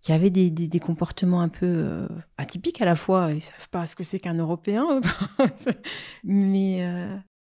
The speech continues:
mais c'est ça que je trouve génial, en fait, c'est que, euh, euh, on était sur un pied d'égalité, là, tous les deux, parce que moi, je parle pas mongol, ou très peu. Du coup,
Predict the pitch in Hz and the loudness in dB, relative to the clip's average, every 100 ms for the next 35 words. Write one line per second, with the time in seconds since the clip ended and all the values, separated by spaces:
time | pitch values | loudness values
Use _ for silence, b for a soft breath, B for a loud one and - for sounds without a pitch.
0 | _ 202 202 247 302 285 - 214 196 202 | _ 4 6 6 4 2 0 0 0 0
1 | 214 233 185 214 214 - 180 - - 190 | 0 -2 -2 -4 -6 -4 -4 -4 -4 -2
2 | 185 151 151 156 190 190 196 _ b b | 0 -2 -4 -4 -6 -6 -8 _ b b
3 | b _ _ _ - 160 156 - 214 220 | b _ _ _ -10 -8 -6 2 6 8
4 | 254 247 220 190 - 202 202 196 190 277 | 6 4 4 4 4 4 6 6 4 4
5 | 277 170 - 180 165 160 - 160 - 175 | 4 2 2 0 0 -2 -4 -8 -4 0
6 | 170 180 - 151 151 156 156 214 233 151 | 2 2 0 0 2 2 2 2 0 -2
7 | 165 - - - 196 285 _ _ B B | -6 -6 -6 -4 -4 -4 _ _ B B
8 | B B B _ 170 180 180 - 226 285 | B B B _ 2 2 2 0 2 2